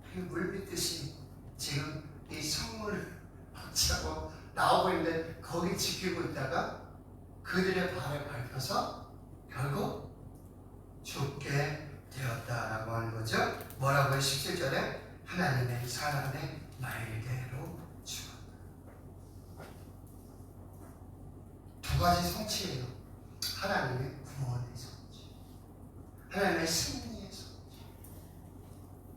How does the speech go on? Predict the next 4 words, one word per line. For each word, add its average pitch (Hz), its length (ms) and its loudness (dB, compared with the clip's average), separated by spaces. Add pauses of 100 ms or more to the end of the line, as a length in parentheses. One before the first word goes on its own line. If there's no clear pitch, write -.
(1040)
또 - 80 -2
한 - 200 4
가지는요, 143 520 2
뭐예요? 117 340 -2